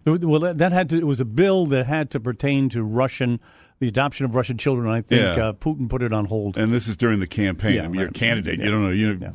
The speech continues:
Speaker 2: you know, you haven't even won anything yet. You can't. So basically, they ended the meeting real fast. But it means absolutely nothing. So the question is,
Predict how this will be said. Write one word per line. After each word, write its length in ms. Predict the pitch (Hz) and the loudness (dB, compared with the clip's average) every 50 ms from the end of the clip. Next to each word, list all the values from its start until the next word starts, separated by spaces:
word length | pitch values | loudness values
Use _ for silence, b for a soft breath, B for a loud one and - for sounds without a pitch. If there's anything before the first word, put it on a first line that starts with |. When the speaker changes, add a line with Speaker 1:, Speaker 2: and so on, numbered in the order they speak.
| - - | -10 -6
Speaker 2:
you 80 | - 104 | -4 -2
know, 140 | 95 80 76 | -2 -2 -2
you 140 | 85 90 90 | -2 -2 0
haven't 160 | 95 107 107 | 0 0 0
even 120 | 98 95 | 0 2
won 180 | 95 110 127 127 | 2 2 2 2
anything 240 | 104 85 - 78 73 | 0 -2 -2 -6 -6
yet. 100 | 73 78 | -4 -4
You 80 | 85 | -4
can't. 220 | 80 - 92 85 - | -4 -4 -4 -4 -2
So 180 | - 90 82 | -4 -4 -4
basically, 480 | 80 80 82 80 95 95 - 87 82 80 | -4 -6 -4 -2 -2 -2 -2 -4 -6 -4
they 100 | 78 82 | -4 -2
ended 220 | 90 90 85 80 | -2 -2 -4 -4
the 60 | 73 78 | -6 -6
meeting 360 | 80 87 92 90 87 82 78 | -4 -2 -2 -2 -2 -4 -4
real 140 | 78 78 76 | -4 -6 -6
fast. 300 | - - 76 73 - B B B B B B B | -6 -6 -8 -8 -8 B B B B B B B
But 80 | - 110 | -2 0
it 60 | 113 | 2
means 200 | 127 131 110 101 | 2 2 2 2
absolutely 380 | 117 113 104 - - 101 98 117 | 0 -2 -2 -2 -4 -2 -2 -2
nothing. 140 | 101 107 95 | -2 -4 -4
So 120 | - 117 | -4 -4
the 60 | 117 | -4
question 400 | 113 - 165 170 - - 147 139 | -4 -2 -2 -2 -2 -2 -2 -2
is, 180 | 139 117 95 | 0 -2 -2